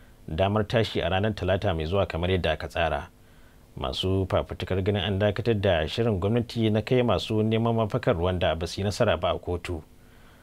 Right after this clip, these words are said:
Amma wata kotun ɗaukaka ƙara za ta saurari shari'a a ranar Litinin na makon gobe.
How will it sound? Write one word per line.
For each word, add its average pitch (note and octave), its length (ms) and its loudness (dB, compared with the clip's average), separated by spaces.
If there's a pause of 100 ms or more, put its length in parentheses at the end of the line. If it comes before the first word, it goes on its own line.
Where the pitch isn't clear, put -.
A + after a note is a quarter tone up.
(180)
Amma F2 340 0
wata G2 220 -4
kotun G2+ 340 0
ɗaukaka G2 360 -4
ƙara G2+ 260 4
za A2 140 4
ta A2 120 -4
saurari F2+ 420 0
shari'a F#2 360 2
a D2+ 40 -2
ranar F#2 280 0
Litinin F2 440 -4
na E2 100 -4
makon D#2 360 -4
gobe. D2+ 340 -4